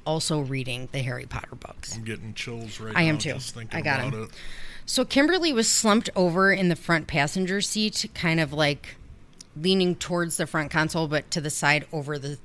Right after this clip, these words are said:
Speaker 1: the center console.
Speaker 2: Yeah, she
Speaker 1: Okay?
Speaker 2: was.
Speaker 1: Um, Abigail was sitting behind her.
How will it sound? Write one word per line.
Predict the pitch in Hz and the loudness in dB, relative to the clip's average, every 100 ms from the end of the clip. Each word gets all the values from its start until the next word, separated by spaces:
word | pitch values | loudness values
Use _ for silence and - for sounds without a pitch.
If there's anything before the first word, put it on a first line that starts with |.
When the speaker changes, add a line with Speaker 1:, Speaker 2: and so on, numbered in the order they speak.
| - | -8
Speaker 1:
the | 156 | -4
center | - 123 117 | -2 -2 -4
console. | - - - - | -12 -12 -14 -10
Speaker 2:
Yeah, | 117 113 104 | -8 -6 -6
she | - | -8
Speaker 1:
Okay? | 110 113 156 | -8 -2 -2
Speaker 2:
was. | 180 - - - - - - - | -2 -6 -16 -18 -16 -16 -16 2
Speaker 1:
Um, | 170 165 165 170 165 - - - - - - | 4 6 6 2 -2 -12 -20 -20 -20 -14 4
Abigail | 185 185 202 202 | 6 8 8 6
was | 185 180 | 6 2
sitting | - 196 180 180 | 2 4 6 4
behind | 170 151 143 151 165 | 4 2 4 4 4
her. | 160 262 | 4 2